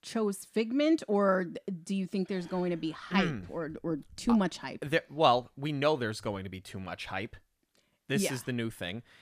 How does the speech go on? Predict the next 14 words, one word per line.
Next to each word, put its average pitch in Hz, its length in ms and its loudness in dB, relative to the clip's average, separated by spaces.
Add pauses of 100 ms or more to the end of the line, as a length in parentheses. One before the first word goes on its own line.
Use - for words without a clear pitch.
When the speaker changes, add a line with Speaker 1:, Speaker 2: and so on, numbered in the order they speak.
(320)
Speaker 2:
Um, 147 420 6
Speaker 1:
Hopefully 233 640 2
they're 214 140 2
gonna 202 180 4
be 208 120 2
smart 196 360 2
about 185 260 2
it 180 200 2
and 175 180 6
just 180 340 0
do 180 160 2
the 170 120 0
virtual 170 520 -4
queue 165 760 -6